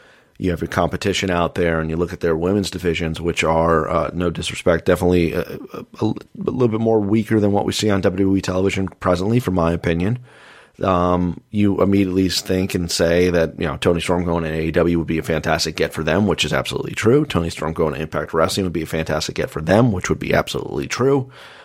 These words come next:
Um, her fiance, Juice Robinson, I believe his contract is coming up with New Japan Pro Wrestling, and he would be a fantastic get. I actually thought that there was a possibility,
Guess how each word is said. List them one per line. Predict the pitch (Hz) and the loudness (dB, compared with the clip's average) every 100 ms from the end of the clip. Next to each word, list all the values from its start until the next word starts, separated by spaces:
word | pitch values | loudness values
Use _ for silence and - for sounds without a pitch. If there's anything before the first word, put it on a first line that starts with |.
| - | -8
Um, | - 87 85 82 - - | -2 0 0 -2 -2 2
her | 95 87 | 2 2
fiance, | - - 110 95 90 90 90 | -2 -2 2 4 4 2 2
Juice | 90 - | 0 2
Robinson, | 92 87 107 123 | 2 4 2 2
I | 101 | 2
believe | 90 92 - | 2 0 -2
his | - 98 | -4 -4
contract | - 95 92 92 87 | 0 0 2 0 0
is | 85 | -4
coming | - 87 80 | -2 0 0
up | 80 - - - - - - | -2 -4 -16 -20 -20 -8 -2
with | 98 | 2
New | 107 | 2
Japan | 95 - 92 87 | 0 0 0 2
Pro | 87 | 2
Wrestling, | 85 82 - 120 131 - | 2 2 2 2 2 0
and | 87 82 | -4 -4
he | 90 | 0
would | 98 92 | 2 4
be | 98 | 2
a | |
fantastic | 87 95 87 95 90 87 | 2 2 2 2 2 -2
get. | - 104 147 | 0 2 2
I | - 101 | 0 0
actually | 143 - | 2 -2
thought | 85 82 | 0 0
that | - | -2
there | - | -4
was | 85 | -4
a | 78 | -2
possibility, | 85 82 82 87 87 90 | -2 -2 0 2 2 0